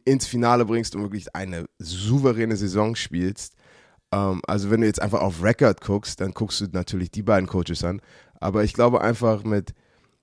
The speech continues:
keiner hätte damit gerechnet, dass Barcelona so stark spielt, wie sie gespielt haben. Ich, die haben so viele Homegrown Talents und wenn ich deren Homegrown Talents mit Vienna Homegrown Talents vergleiche,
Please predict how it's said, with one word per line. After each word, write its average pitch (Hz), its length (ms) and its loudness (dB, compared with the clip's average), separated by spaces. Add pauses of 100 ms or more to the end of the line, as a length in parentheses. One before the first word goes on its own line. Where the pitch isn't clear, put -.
(760)
keiner 139 300 6
hätte 127 220 4
damit 110 240 2
gerechnet, 107 400 -2
dass 92 160 0
Barcelona 98 520 -2
so 87 120 -8
stark 85 340 -4
spielt, 82 460 -4 (160)
wie 82 120 -8
sie 78 120 -8
gespielt 85 400 -4
haben. 76 380 -4
Ich, - 120 -14 (280)
die 95 160 -2
haben 92 260 0 (400)
so 123 320 4
viele 127 520 4 (600)
Homegrown 123 760 8 (200)
Talents 110 720 -2
und 110 220 0
wenn 117 100 4
ich 117 160 0 (160)
deren 147 380 6
Homegrown 110 420 2
Talents 104 420 0
mit 90 220 -8
Vienna 101 460 0
Homegrown 90 420 -4
Talents 87 320 -4
vergleiche, 85 640 -4